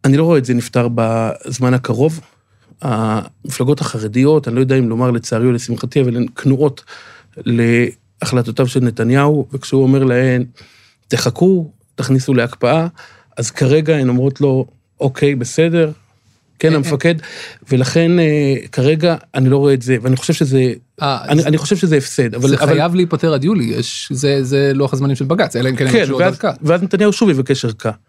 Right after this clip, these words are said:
Speaker 1: נכון שהמפלגות החרדיות תדרושנה את שלהן, בסופו של דבר המתווה הנוכחי שעומד כרגע על הפרק הוא מתווה שגם הצבא שותף לו, והרמטכ"ל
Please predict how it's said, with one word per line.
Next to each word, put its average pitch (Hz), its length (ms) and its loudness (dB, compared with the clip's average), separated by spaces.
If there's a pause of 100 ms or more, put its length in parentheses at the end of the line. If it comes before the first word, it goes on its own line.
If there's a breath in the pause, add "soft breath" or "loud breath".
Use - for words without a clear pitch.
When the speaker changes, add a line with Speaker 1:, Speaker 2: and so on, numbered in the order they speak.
(140)
Speaker 1:
נכון 151 280 0
שהמפלגות 135 420 -2
החרדיות 123 640 -4
תדרושנה 131 540 -2
את 110 80 -8
שלהן, 113 340 -2 (380 loud breath)
בסופו 139 280 -2
של 160 120 -2
דבר 156 140 4
המתווה 131 340 0
הנוכחי 139 480 0
שעומד 131 320 0
כרגע 131 420 0
על 113 60 -2
הפרק 135 360 -2
הוא 127 100 0
מתווה 135 300 0 (460 soft breath)
שגם 143 460 0
הצבא 127 400 -2
שותף 117 460 -8
לו, 113 220 -6
והרמטכ"ל 123 680 -2